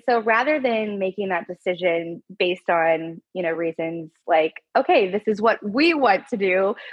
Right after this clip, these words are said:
we felt this pressure, um, you know, to, we'd been dating for four years. So it was like,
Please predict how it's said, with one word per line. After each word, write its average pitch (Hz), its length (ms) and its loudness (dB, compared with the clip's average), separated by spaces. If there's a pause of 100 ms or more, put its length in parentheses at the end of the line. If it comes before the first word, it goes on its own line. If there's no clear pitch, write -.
(640)
we 262 80 -2
felt 285 200 2
this 240 220 -2
pressure, 196 600 0
um, 175 440 -2 (160)
you 240 120 -6
know, 202 120 -4 (140)
to, 196 440 -2
we'd 302 160 -8
been 233 120 -6
dating 185 300 -4
for 180 180 -8
four 165 160 -2
years. 165 260 -4
So 180 120 -2
it 165 60 -6
was 175 100 -12
like, 175 180 0